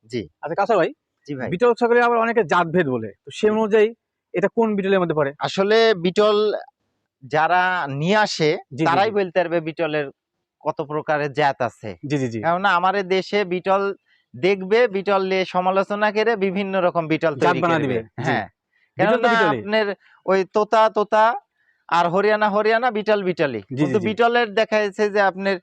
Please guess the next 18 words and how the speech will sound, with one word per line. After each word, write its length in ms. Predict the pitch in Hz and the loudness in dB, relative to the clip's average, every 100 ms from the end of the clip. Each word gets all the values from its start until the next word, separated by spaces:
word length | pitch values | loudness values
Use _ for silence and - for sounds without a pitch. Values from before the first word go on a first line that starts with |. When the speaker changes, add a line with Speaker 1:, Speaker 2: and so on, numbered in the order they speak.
| _ _ - | _ _ -6
Speaker 1:
ইন্ডিয়ার 340 | 185 196 208 - | -2 2 0 0
তো 80 | 220 | -2
প্রদেশ 360 | 220 226 208 180 | 0 2 2 -2
আছে। 280 | 139 - 104 _ | -4 -6 -12 _
Speaker 2:
জি 120 | 120 147 | -2 0
ভাই, 140 | 123 | 0
জি। 140 | 104 101 _ _ - | -4 -12 _ _ -4
Speaker 1:
এখন 280 | 156 190 202 | -4 -4 -2
দেখা 220 | 190 185 | -2 0
যাচ্ছে 300 | 208 196 - 208 | -2 -2 -2 -2
যে 120 | 196 208 | 0 2
আপনার 260 | 196 196 190 | 0 0 0
রাজস্থান 480 | 185 185 - - 196 | 0 0 -4 -6 -4
থেকে 280 | 202 190 202 202 190 - _ _ _ - | -4 0 0 0 -2 -8 _ _ _ -2
একটা 420 | 185 147 - 196 | -2 -2 -4 -4
কিনছে, 400 | 190 202 190 208 196 214 _ - | -2 -6 -2 -2 -2 -4 _ -4
বলছে 260 | 170 190 202 | -2 0 0
যে 120 | 196 | 2